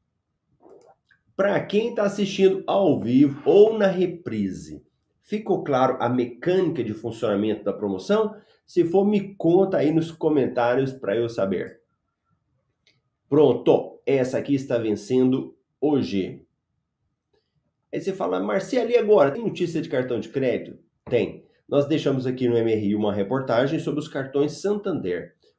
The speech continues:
uma análise completa sobre milhas, benefícios e dicas para conseguir os melhores cartões do Santander. Cartão do Santander é um, são cartões bons,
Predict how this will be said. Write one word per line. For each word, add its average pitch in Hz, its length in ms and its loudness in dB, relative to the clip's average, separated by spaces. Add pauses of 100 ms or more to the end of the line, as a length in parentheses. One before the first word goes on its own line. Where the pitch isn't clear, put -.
(100)
uma 107 80 -2
análise 104 380 -2
completa 160 680 -4 (280)
sobre 104 300 -2
milhas, 135 680 4
benefícios 135 1040 -4
e 135 120 -6
dicas 165 500 -8
para 147 220 -4
conseguir 135 440 -4
os 135 140 -4
melhores 113 480 0
cartões 107 360 -4
do 107 100 -12
Santander. 98 480 -8 (480)
Cartão 240 320 -4
do 254 80 -4
Santander 190 600 0
é 165 200 0
um, 190 180 -2
são 190 240 -4
cartões 143 460 -2
bons, 117 760 0